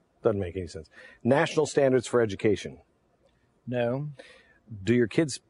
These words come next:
Speaker 1: uh, attend public school?
Speaker 2: Yes and no.
Speaker 1: Uh, should the U S remain part of the United Nations?
Speaker 2: No.
Speaker 1: Would you have signed Agenda twenty thirty?
Speaker 2: Help me.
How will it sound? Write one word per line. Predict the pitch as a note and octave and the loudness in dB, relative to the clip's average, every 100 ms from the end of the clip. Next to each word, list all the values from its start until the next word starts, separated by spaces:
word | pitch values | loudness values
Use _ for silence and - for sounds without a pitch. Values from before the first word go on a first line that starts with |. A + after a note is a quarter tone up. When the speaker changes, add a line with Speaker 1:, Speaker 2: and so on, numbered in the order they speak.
| _ - | _ 0
Speaker 1:
uh, | B2+ | 2
attend | - A#2+ G#2 | 2 0 0
public | A#2 G#2+ - | -2 -2 -4
school? | - E2+ - _ _ _ _ _ _ _ _ _ _ _ _ _ _ _ | -6 -8 -10 _ _ _ _ _ _ _ _ _ _ _ _ _ _ _
Speaker 2:
Yes | C3+ D3 D3 - - - | 0 0 0 -4 -8 -8
and | C3+ C3 | -6 -6
no. | A2+ A#2 E3+ - _ _ _ _ _ - - | -6 -8 -12 -16 _ _ _ _ _ -6 2
Speaker 1:
Uh, | A#2+ A#2+ - | 4 4 0
should | - - F#3+ | -2 0 2
the | F3+ D3+ | 2 2
U | D3+ | 4
S | C#3 - | 4 2
remain | B2+ B2 A#2+ G#2 | 2 4 2 0
part | C3+ B2+ | 0 2
of | |
the | A2+ | 2
United | A#2 A2+ G#2+ G2+ | 4 4 2 2
Nations? | A2+ A2+ - G2 - - _ - | 2 0 -4 -14 -20 -20 _ -14
Speaker 2:
No. | A2 A2 D#3+ G3 _ _ - - - | -8 -6 -6 -10 _ _ -20 -14 0
Speaker 1:
Would | B2+ E3 | 2 4
you | D#3 F3 | 4 4
have | C#3+ A2+ | 2 0
signed | - B2 A#2+ A#2+ A2+ - | 0 2 4 2 0 0
Agenda | A2+ G#2+ A2+ A#2 A2+ G#2+ - - | -2 0 2 2 2 2 0 -2
twenty | B2+ A2+ G#2+ | 0 0 0
thirty? | - A2+ F2+ C#2+ _ - - _ _ _ _ _ _ _ _ _ _ _ _ _ _ | 0 0 0 -6 _ -20 -20 _ _ _ _ _ _ _ _ _ _ _ _ _ _
Speaker 2:
Help | - C#3 - | -4 -4 -4
me. | A#2+ | -10